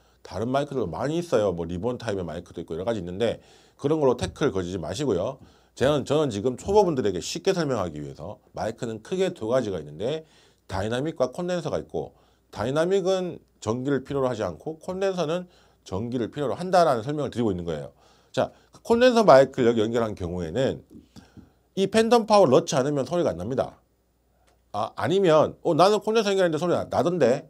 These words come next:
저거 안 넣어도 그런 경우에는 외부에서 팬덤 파워를 공급해 줬거나 또는 그 마이크 자체에 배터리를 넣는 곳이 있어요. 이렇게 돌려서, 이렇게 돌려서 빼보면 일점오 볼트 배터리가 이렇게 들어가는 공간이 있거든요. 그걸 넣은 경우에는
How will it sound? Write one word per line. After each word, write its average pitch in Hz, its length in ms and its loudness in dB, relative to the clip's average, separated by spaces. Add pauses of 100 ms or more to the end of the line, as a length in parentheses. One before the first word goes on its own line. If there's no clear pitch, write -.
저거 120 180 2
안 101 180 2
넣어도 127 400 2 (200)
그런 165 300 2
경우에는 107 600 -2 (340)
외부에서 170 760 2
팬덤 175 340 -4
파워를 135 280 0
공급해 127 280 -4
줬거나 92 580 -4 (260)
또는 151 480 2 (460)
그 - 80 -6
마이크 170 400 2
자체에 131 480 -2
배터리를 180 460 0
넣는 95 220 0
곳이 82 220 -8
있어요. 65 320 -14
이렇게 - 160 -16
돌려서, 90 480 -2
이렇게 78 220 -14 (320)
돌려서 117 260 0
빼보면 98 720 -4 (440)
일점오 170 360 4
볼트 156 220 -2
배터리가 123 560 2
이렇게 92 160 -2
들어가는 98 500 -2
공간이 92 320 -8
있거든요. 87 440 -10 (280)
그걸 170 280 4
넣은 196 200 8
경우에는 151 560 2